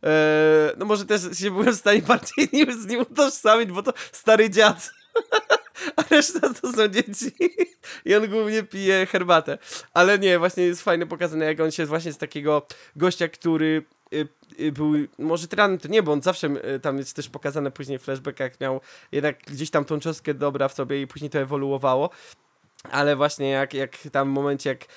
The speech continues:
e, tam właśnie przeżycia z wojny go zmieniają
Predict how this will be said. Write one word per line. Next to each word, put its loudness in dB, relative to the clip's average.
e, -2
tam -2
właśnie -4
przeżycia -8
z -12
wojny -2
go -4
zmieniają -2